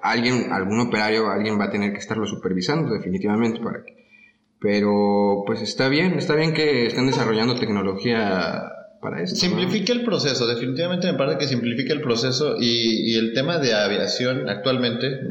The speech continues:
Speaker 2: los aviones modernos están completa-, eh, si no completamente automatizados, muy automatizados
Speaker 1: Sí.
Speaker 2: y todas las funciones son electrónicas. Entonces estamos diciendo que, eh, di-, como dice la nota, es para aviones A trescientos veinte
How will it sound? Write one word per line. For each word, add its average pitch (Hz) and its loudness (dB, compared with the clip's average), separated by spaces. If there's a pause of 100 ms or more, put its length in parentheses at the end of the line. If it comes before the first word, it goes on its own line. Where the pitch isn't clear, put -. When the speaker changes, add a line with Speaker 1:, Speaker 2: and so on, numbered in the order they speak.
Speaker 2:
los 104 -2
aviones 113 0
modernos 113 0
están 110 -2 (320)
completa-, 117 -2
eh, 110 0
si 170 0
no 180 0
completamente 180 0
automatizados, 120 0 (360)
muy 165 2
automatizados 110 0
Speaker 1:
Sí. 117 2 (120)
Speaker 2:
y 120 -2
todas 139 2
las 139 0
funciones 127 0
son 131 2
electrónicas. 123 0 (360)
Entonces 139 -4
estamos 151 -2
diciendo 147 -2
que, 135 0 (380)
eh, 107 2
di-, - -4
como 113 0
dice 127 0
la 127 4
nota, 123 0
es 110 -2
para 117 2
aviones 117 0 (320)
A 123 0
trescientos 123 -2
veinte 147 -2